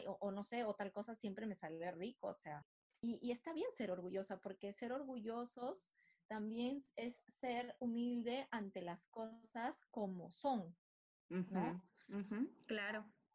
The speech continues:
Speaker 1: Soy humilde ante la realidad, que es que sí. <laughs>
Speaker 2: Exacto.
Speaker 1: Y, y, y gracias, qué bueno que, que has dicho esto, Judith, porque sí, está, está muy interesante también como agregar eso, ¿no?
Speaker 2: Sí, exactamente.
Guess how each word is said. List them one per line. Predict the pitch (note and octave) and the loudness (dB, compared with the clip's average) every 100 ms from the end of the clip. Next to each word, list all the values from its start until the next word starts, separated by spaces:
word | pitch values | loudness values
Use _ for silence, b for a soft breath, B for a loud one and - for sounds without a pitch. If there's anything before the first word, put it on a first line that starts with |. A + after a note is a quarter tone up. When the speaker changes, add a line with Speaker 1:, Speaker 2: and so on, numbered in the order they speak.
| _ - | _ -2
Speaker 1:
Soy | C#4 - | 0 0
humilde | D4+ D4 E4 C#5+ G#4+ | -2 -2 0 4 4
ante | C4 A#3+ | 4 2
la | A3 G#3 | 0 0
realidad, | G3+ F#3 F#3 G3+ A3+ | 0 0 2 2 2
que | B3 | -4
es | C4+ | -4
que | - | -6
sí. | F4 F4 A4+ G#3 _ _ | -4 -2 0 -2 _ _
<laughs> | A#3+ - - A3 - - - - | 0 2 -2 -4 -4 -8 -8 -2
Speaker 2:
Exacto. | F#3+ - G3 G3 C4+ | -2 0 -2 -2 0
Speaker 1:
Y, | B3+ - | 0 0
y, | B3+ A#3+ B3+ | 2 2 2
y | |
gracias, | G#3+ B3 C#4+ D4+ D#4+ | 4 6 6 2 0
qué | D#4+ | 4
bueno | C#4 D4 | 4 4
que, | D4 A#3+ | 2 2
que | - | 0
has | A#3 | -2
dicho | C4 - B3 | -2 -2 -4
esto, | - - B3 C#4 | -4 -2 2 4
Judith, | C#4 A3+ A3+ A#3 | 2 0 -2 -2
porque | B3+ A3+ G#3 | -2 -2 -4
sí, | A#3+ A3 | -2 -2
está, | G#3+ A3 G#3 | 0 -2 -2
está | A3 - G#3+ G#3+ | -4 -4 0 0
muy | A3+ A#3 A#3 - | 2 2 0 0
interesante | A3+ G3 G3 G3+ G#3 | -2 -2 -6 -6 -6
también | G#3+ G3 | -4 -6
como | G3 G#3+ - | -2 -2 0
agregar | G3+ F3+ F3 F3+ | -2 -2 0 -2
eso, | F3+ - | -2 -8
¿no? | E3 G#3 - _ _ _ _ _ _ _ | -8 -8 -10 _ _ _ _ _ _ _
Speaker 2:
Sí, | - G3+ F3+ | -4 0 2
exactamente. | F#3 G3 F3+ G3+ G3+ F#3+ F#3 F#3 | 2 -2 -2 0 2 2 0 -2